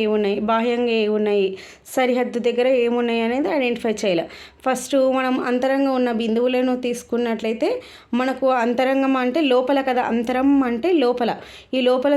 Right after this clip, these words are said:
తీసుకున్నట్లయితే చూడండి మనకు ఏ, బి, ఈ, జి మరియు ఐ రావడం జరుగుతుంది. అంతరంగ ఉన్న బిందువులు ఏవేవి, ఏ, బి, ఈ, జి, ఐ ఉంటాయి.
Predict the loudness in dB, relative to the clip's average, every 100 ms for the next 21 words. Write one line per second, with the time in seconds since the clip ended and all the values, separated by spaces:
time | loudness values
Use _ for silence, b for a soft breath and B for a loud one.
0 | 0 -4 -2 -2 -2 -2 -2 -2 0 0
1 | 0 -2 -2 -2 -4 -4 B -4 0 2
2 | 2 0 -2 -8 _ -14 -8 -4 -2 0
3 | 2 2 0 -2 -16 _ -2 0 0 2
4 | 2 0 -6 -10 -6 -4 -2 -2 2 0
5 | 0 B B -4 0 2 2 0 0 2
6 | 2 4 2 2 2 0 0 0 0 -2
7 | B B B -2 0 0 0 2 2 0
8 | 0 0 2 2 2 2 4 2 0 -4
9 | B B -2 2 4 4 2 0 -8 _
10 | -8 -2 0 2 0 -2 -8 -20 -4 -2
11 | 0 2 0 -2 -8 -8 -4 -2 0 2
12 | 0 -2 -12 -10 -2 2 4 2 2 0